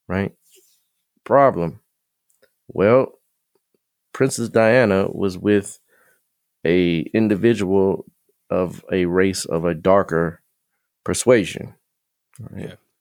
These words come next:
Speaker 1: And when it was found out that, uh, Princess Di was, uh, dealing with, you know, or consorting with such people, we have an accident.
Speaker 2: Mm-hmm.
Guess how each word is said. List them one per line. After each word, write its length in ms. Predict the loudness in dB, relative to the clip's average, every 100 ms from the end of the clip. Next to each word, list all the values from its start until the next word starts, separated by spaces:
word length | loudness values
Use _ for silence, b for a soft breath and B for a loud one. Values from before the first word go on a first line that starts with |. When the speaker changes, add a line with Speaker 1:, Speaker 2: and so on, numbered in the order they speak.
| _ _ _ _ _ _ _ _ _
Speaker 1:
And 380 | -2 0 -2 -4
when 380 | -4 -2 -4 -6
it 100 | -8 -8
was 120 | -4
found 340 | 0 2 4
out 300 | 2 2 0
that, 320 | -2 0 -2 -8 _ -12
uh, 540 | -10 -10 -10 -12 -14 -18 _ _ _ _ _ _ _ _ _ _ _ -10 -10 _ _
Princess 360 | -4 -4 -2 -2
Di 380 | 2 4 4 4
was, 560 | 2 0 -2 -6 -8 -8 -8
uh, 300 | -8 -8 -12 -16 -20 _ _ _ _ _ -8
dealing 380 | 0 4 4 4
with, 320 | 2 0 -2 -8
you 100 | -8
know, 220 | -8 -8
or 120 | -10
consorting 680 | -8 -8 -4 0 2 2 2
with 140 | 0 -2 _ b b b b _
such 360 | -2 -2 -2
people, 460 | -2 -2 -2 -8 -8 _ _ _ _ _ -20 _ _ _ _
we 160 | -6 0
have 180 | 2
an 100 | 2
accident. 580 | 4 2 0 -6 -8 -10 -14 _ _ _ _ _
Speaker 2:
Mm-hmm. 340 | -8 -6 -8